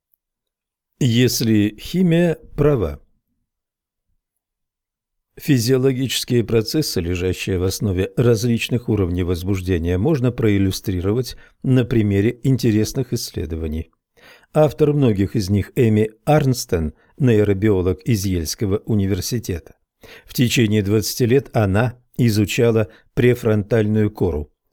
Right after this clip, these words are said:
Все о префронтальной коре вплоть до нейронов, синапсов,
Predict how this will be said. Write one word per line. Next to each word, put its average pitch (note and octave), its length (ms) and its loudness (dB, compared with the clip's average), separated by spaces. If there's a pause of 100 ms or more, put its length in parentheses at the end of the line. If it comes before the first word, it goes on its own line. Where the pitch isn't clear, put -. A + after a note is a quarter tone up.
Все - 280 2
о B2+ 200 2
префронтальной G#2 840 0
коре C#3 260 0
вплоть G2+ 320 -2
до G2 140 0
нейронов, A#2+ 640 2 (260)
синапсов, C#3+ 840 0